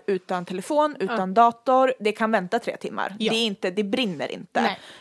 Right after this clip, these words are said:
Speaker 1: Utan jag kan svara på de här mejlen om två timmar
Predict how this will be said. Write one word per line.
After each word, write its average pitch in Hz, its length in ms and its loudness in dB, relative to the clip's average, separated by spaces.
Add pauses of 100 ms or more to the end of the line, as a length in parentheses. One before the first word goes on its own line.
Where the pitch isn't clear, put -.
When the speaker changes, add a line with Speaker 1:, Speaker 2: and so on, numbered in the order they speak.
Speaker 1:
Utan 220 220 2
jag 214 140 6
kan 220 120 -2
svara 202 320 2
på 208 100 -4
de 185 120 -2
här 175 280 -6
mejlen 180 560 -2 (520)
om 214 240 -2
två 185 160 0
timmar 190 400 -2